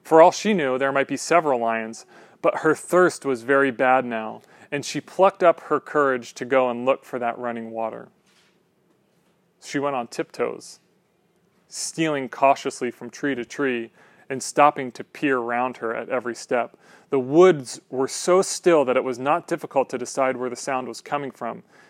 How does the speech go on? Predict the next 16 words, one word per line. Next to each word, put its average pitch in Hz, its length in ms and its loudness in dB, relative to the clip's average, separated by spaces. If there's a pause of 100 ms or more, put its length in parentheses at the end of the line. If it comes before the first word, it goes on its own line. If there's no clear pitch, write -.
(140)
It 143 100 -2
grew 156 160 -2
clearer 185 600 0
every 135 240 0
moment, 131 480 -4 (440)
and 151 160 -2
sooner 220 460 0
than 180 180 -2
she 160 200 -2
expected, 143 640 0
she 135 160 -10
came 185 540 -8
to 156 200 -4
an 139 180 -6
open 160 380 0
glade 131 540 0